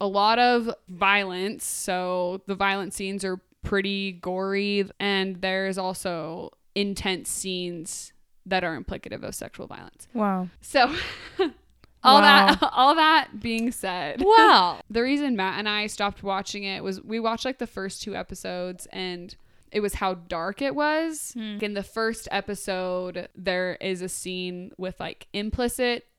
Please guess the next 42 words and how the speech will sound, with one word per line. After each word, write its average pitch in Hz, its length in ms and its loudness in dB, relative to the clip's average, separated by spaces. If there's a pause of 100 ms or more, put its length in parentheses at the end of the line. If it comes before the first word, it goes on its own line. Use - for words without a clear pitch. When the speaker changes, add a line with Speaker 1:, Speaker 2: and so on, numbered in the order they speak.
Speaker 1:
sexual 226 440 -4
violence 220 500 -2
that 202 100 -6
we 180 120 -2
were 170 120 -4
like, 151 240 -8 (100)
"Whoa, 311 480 6
that 254 180 4
was 262 140 0
a 247 60 -2
little 247 520 0
intense 202 920 -4 (140)
for 196 200 -2
us 180 320 -4
to - 120 -10
be 180 160 -8
watching." 190 760 -6 (600)
I - 60 -20
think 285 140 -2
the 359 140 2
idea 196 540 0
is 185 200 -4
really 196 360 0
intriguing, 190 680 -4
and 214 160 -2
if 208 280 -2
that 202 360 2
kind 277 220 -2
of 240 80 -4
stuff 202 360 -2
doesn't 190 300 -4
bother 185 340 -2
you 214 240 -2
and 202 140 -4
you 185 140 -6
can 202 160 -8
just 185 200 -10
follow 185 520 0
the 190 200 -6
plot 190 380 -2
of 226 160 -2
it, 277 300 -2